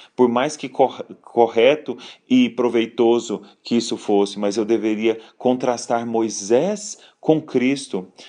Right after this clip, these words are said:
Moisés tinha qualidade apenas para publicar, e Cristo assegurou e, e, por assim dizer, executou a graça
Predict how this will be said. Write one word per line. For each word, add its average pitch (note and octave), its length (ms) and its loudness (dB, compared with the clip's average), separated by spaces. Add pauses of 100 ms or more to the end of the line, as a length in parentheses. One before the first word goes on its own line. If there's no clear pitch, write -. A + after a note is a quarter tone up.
(120)
Moisés A2 560 0
tinha A#2 180 -6
qualidade G#2+ 560 -2
apenas A2 400 -6
para A2+ 240 -6
publicar, D#3 1000 -2 (440)
e A#2 80 0
Cristo A#2 720 0 (380)
assegurou B2+ 1120 0 (720)
e, A#2+ 420 2 (480)
e, A2 520 0 (560)
por B2 160 6
assim B2 180 -6
dizer, A2 580 -2 (280)
executou B2+ 1000 2 (480)
a G2 80 -6
graça G#2 720 -2